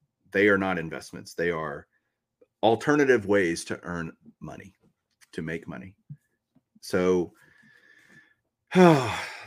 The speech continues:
that I've said my piece on that, and again,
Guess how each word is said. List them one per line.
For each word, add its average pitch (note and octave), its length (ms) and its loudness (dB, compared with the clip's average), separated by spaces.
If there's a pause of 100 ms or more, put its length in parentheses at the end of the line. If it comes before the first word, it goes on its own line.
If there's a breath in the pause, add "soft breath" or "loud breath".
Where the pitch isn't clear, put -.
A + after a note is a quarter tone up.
that B2+ 320 6
I've G#2+ 160 4
said G#2 240 0
my F#2+ 120 -2
piece F2+ 340 -6
on E2 160 -8
that, D#2 300 -10 (120)
and F2+ 100 -6
again, F2 500 -2